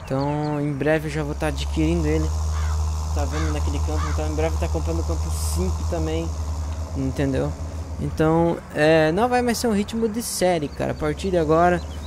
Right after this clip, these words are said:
eu quero fazer coisas diferentes pra poder tá, ter um públicozinho bacana, né? E ver se a gente consegue recuperar, cara. Vamos tentar recuperar antes que desande de vez.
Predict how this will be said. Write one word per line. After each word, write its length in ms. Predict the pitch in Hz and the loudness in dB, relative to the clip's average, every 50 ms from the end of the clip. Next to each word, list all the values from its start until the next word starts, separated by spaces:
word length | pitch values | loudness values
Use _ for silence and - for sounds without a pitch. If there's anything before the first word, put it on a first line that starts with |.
| - - - | -10 -8 -6
eu 100 | 156 156 | -6 -2
quero 220 | - 170 160 175 170 | 0 0 0 0 0
fazer 240 | - 175 160 175 | 0 0 -2 -2
coisas 380 | 170 - 170 175 180 170 165 156 | 0 0 0 2 2 0 -2 -4
diferentes 540 | 165 185 - - 175 160 160 170 165 - - | -4 -4 0 2 2 4 4 2 0 -4 -8
pra 100 | - 160 | -12 -10
poder 260 | - - 170 156 160 160 | -6 -4 -2 -2 -2 -2
tá, 180 | - 170 170 - - - | -4 -4 -6 -6 -6 -4
ter 100 | - 185 | -4 -2
um 80 | 175 165 | -2 -4
públicozinho 680 | - - 165 170 170 170 - 175 165 151 165 175 170 | -4 -6 -4 -4 -4 -4 -2 -4 -4 -4 -2 -4 -4
bacana, 540 | 156 156 147 - - - 175 175 175 170 165 | -4 -4 -6 -6 -4 -2 0 0 0 0 0
né? 220 | 165 170 170 170 165 - - - - - - - - - - - - - | 0 -2 -2 -2 -4 -6 -6 -6 -6 -6 -6 -4 -4 -4 -4 -4 -2 -2
E 100 | 147 156 156 | 0 0 0
ver 180 | 160 170 175 | 0 0 0
se 340 | - - - 190 190 190 185 | 0 2 2 2 4 4 4
a 60 | 185 | 4
gente 280 | 175 180 175 - 190 175 | 2 0 0 -2 -4 -4
consegue 420 | - 190 185 175 - 190 170 180 | -2 -4 -4 -2 -2 -2 -2 -2
recuperar, 720 | 170 165 - - 175 - - 202 196 170 165 160 156 151 - | -4 -4 -6 -8 -6 -4 -2 -2 -2 -2 -2 -2 -4 -4 -6
cara. 200 | - - - - - - - - - - - - - - - - - | -6 -8 -8 -8 -8 -6 -6 -6 -4 -4 -4 -4 -2 -2 -2 -2 0
Vamos 220 | 131 143 156 160 | 0 0 0 0
tentar 260 | 190 185 175 - 180 | 0 -2 0 0 0
recuperar 540 | 180 185 185 185 185 170 - 180 170 170 175 | 0 2 2 0 0 0 2 2 2 2 2
antes 320 | 180 180 175 180 - - - | 2 2 2 0 0 -2 -2
que 220 | - 196 185 180 170 - - - 160 | 0 0 0 2 0 0 0 0 2
desande 380 | 170 185 165 160 170 175 175 160 | 2 4 4 4 4 2 2 2
de 120 | 160 190 | 2 2
vez. 480 | - 151 156 156 147 139 135 - - | 2 2 2 2 2 2 0 0 0